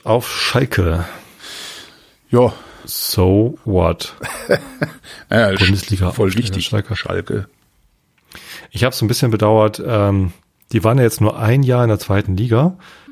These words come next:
Speaker 1: und ich wäre gerne zum Auswärtsspiel vom F C Sankt Pauli nach Schalke gefahren.
Speaker 2: Ah ja, mhm.
Speaker 1: War ich aber nicht.
Speaker 2: Ach so, weil, weil Sankt Pauli in der zweiten Liga ist?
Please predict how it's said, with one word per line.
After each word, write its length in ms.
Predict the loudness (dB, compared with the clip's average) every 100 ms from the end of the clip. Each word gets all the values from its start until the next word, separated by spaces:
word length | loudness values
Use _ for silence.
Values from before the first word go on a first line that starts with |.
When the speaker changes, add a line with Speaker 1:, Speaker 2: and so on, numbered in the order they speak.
| _ _ _
Speaker 1:
und 540 | 2 4 2 0 -6 -4
ich 320 | -4 -4 -10 -8
wäre 300 | 2 2 4
gerne 260 | 4 2
zum 180 | 0 -4
Auswärtsspiel 1200 | 0 0 0 0 -2 -2 -10 -12 -10 -4 2 2
vom 160 | 2 0
F 80 | 0
C 100 | 0
Sankt 160 | 0 2
Pauli 260 | 2 2
nach 120 | 2 2
Schalke 300 | 0 0 -2
gefahren. 320 | -4 -2 -2
Speaker 2:
Ah 40 |
ja, 160 | -2 -4
mhm. 300 | -8 -8 -8 -12 _ -20 _ _ _ _
Speaker 1:
War 120 | 0
ich 100 | 2
aber 100 | 0
nicht. 240 | 0 -4 -18 _ _ _ _ _
Speaker 2:
Ach 100 | 0
so, 140 | 2
weil, 300 | 2 0 0
weil 140 | 0 2
Sankt 180 | 0 2
Pauli 220 | 2 4
in 60 | 2
der 100 | 2
zweiten 260 | 0 0
Liga 220 | 0 0
ist? 220 | -2 -4